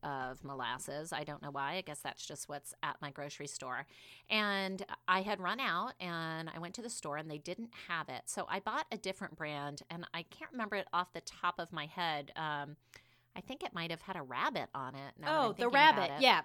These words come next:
Speaker 2: uh-huh.
Speaker 1: The one with the
Speaker 2: Mm-hmm.
Speaker 1: rabbit, <laughs> not
Speaker 2: The
Speaker 1: the
Speaker 2: rabbit.
Speaker 1: grandma,
Speaker 2: Yep,
Speaker 1: but the
Speaker 2: I know that
Speaker 1: rabbit.
Speaker 2: one. <laughs>
Speaker 1: Um, but it was funny because the Wholesome brand comes in a plastic container with a fairly wide mouth.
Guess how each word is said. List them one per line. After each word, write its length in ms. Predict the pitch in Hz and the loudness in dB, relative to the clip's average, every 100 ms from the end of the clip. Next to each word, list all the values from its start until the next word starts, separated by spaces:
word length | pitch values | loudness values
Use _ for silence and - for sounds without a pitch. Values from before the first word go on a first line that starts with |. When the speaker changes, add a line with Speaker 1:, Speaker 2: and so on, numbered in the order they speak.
| - | 6
Speaker 2:
uh-huh. 200 | 240 247 | 6 8
Speaker 1:
The 80 | 220 | 8
one 180 | 233 269 | 8 8
with 100 | 240 | 8
the 80 | |
Speaker 2:
Mm-hmm. 60 | 262 | 12
Speaker 1:
rabbit, 420 | 285 294 214 - | 12 12 12 8
<laughs> 40 | 226 | 12
not 200 | 262 311 | 12 12
Speaker 2:
The 60 | |
Speaker 1:
the 60 | 269 | 12
Speaker 2:
rabbit. 120 | 233 | 12
Speaker 1:
grandma, 300 | 277 311 214 185 | 12 12 12 12
Speaker 2:
Yep, 80 | 208 | 12
Speaker 1:
but 160 | 233 | 8
the 60 | 247 | 10
Speaker 2:
I 60 | 262 | 12
know 160 | 247 | 12
that 200 | 240 233 | 12 12
Speaker 1:
rabbit. 20 | |
Speaker 2:
one. 140 | 233 294 | 10 6
<laughs> 680 | 906 - - - - - - | 4 -8 -8 -12 -12 -4 10
Speaker 1:
Um, 400 | 254 254 240 226 - _ _ | 12 12 10 6 -2 _ _
but 380 | 233 294 294 262 - _ _ _ - | 10 12 12 12 4 _ _ _ 6
it 160 | 302 | 6
was 160 | 262 269 | 6 6
funny 220 | 359 427 480 | 6 6 4
because 480 | - 262 247 226 | 4 4 4 4
the 100 | - | 2
Wholesome 380 | 233 427 - 370 | 2 0 0 0
brand 260 | 226 208 202 | 4 4 2
comes 260 | 214 196 190 | -2 -2 -2
in 140 | 180 | -2
a 320 | 156 147 135 - | -2 -2 -4 0
plastic 520 | - 208 - 147 - - | 6 6 4 -4 -4 -6
container 560 | 190 160 175 165 147 | -6 -4 -2 0 0
with 180 | 147 160 | -2 -2
a 60 | 156 | -4
fairly 600 | - 190 175 170 165 160 | -2 0 0 0 -2 -2
wide 440 | 160 151 147 147 143 | -4 2 2 2 -2
mouth. 400 | 143 127 90 | -4 -2 -4